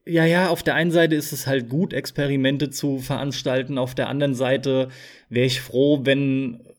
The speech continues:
ja, von den ursprünglichen Designern meines oder unseres letzten Endes Lieblingspads da auch mal wieder was,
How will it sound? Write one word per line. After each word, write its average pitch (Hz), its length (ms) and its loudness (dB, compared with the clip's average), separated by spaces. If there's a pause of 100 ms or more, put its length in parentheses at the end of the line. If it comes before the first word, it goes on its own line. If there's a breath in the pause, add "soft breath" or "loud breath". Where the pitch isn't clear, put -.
(120)
ja, 139 300 -2
von 151 300 0
den 160 200 4
ursprünglichen 160 1000 0
Designern 147 800 0
meines 139 540 -2
oder 123 240 0
unseres 139 460 -2
letzten 131 320 -4
Endes 135 320 -4
Lieblingspads 135 840 -6 (480 loud breath)
da 123 140 0
auch 135 140 2
mal 135 180 0
wieder 135 280 4
was, - 400 -2